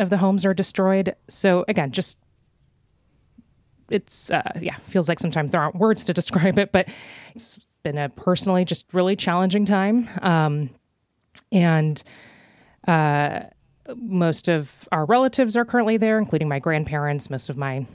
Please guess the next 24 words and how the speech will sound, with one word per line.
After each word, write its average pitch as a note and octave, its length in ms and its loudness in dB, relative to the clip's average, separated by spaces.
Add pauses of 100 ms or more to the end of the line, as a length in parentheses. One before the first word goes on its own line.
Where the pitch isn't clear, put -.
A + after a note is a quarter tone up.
(120)
aunts, A3 380 0
uncles, F#3 640 0 (260)
uh, C#3+ 260 -4 (560)
dozens D3+ 420 -2
of D#3+ 140 -8
cousins. D#3 640 -2 (640)
And F#3+ 140 4
so, F3 600 2 (320)
you C4+ 100 0
know, D4+ 180 4
the A#3+ 80 0
first F#4 300 0
couple G3 240 0
of G3+ 100 0
months, A3+ 560 0 (300)
I G#3+ 100 2
was B3+ 160 2
just, - 380 -6 (380)
I G#3+ 120 -6
mean, C4 140 2
we F#4+ 80 2
talked - 340 -2
a E3 60 -2
bit D3+ 240 -4